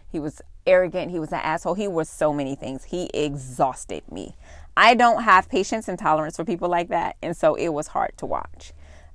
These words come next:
Um, and then there was Candace. <laughs> Candace got on my nerves too, and I wish she would die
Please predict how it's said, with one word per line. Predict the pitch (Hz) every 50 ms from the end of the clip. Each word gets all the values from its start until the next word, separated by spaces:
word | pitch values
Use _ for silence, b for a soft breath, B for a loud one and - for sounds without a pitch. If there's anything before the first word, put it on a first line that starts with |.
| - -
Um, | 190 180 175 170 165 160 160 156 156 - - - - -
and | 208 226 233
then | 277 339
there | 440 539 494
was | 453 466 - - 508 587 659 698 622
Candace. | 440 247 160 160 - - - - - - - - -
<laughs> | - 311 - - - - - - - - - - - - - 381 - 571 - - - - - - - - - - - - - - - - 330 339 349 359 349 349 330 311 - - - - -
Candace | - 285 285 285 285 302 - -
got | 254 233 226 220
on | 214 208
my | 202 196 196
nerves | 190 190 185 185 185 240 - -
too, | - 196 180 175 170 165
and | 117 160 160
I | 156 156 160
wish | 156 156 156 -
she | - - 160
would | 143 139 139
die | 143 139 139 139 131